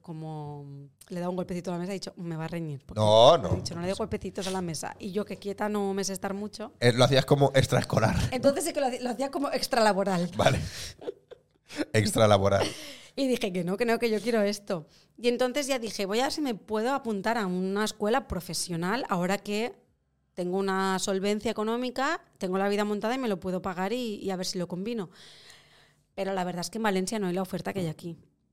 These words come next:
Speaker 1: Aquí hay un montón de escuelas y, te, y hay algunas, como la Nancy Tuñón, que es donde yo acabé estudiando,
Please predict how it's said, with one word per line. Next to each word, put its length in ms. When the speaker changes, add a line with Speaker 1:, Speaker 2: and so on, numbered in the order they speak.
Speaker 1:
Aquí 180
hay 100
un 80
montón 340
de 60
escuelas 560
y, 100
te, 300
y 120
hay 120
algunas, 720
como 180
la 100
Nancy 280
Tuñón, 300
que 80
es 60
donde 220
yo 80
acabé 200
estudiando, 640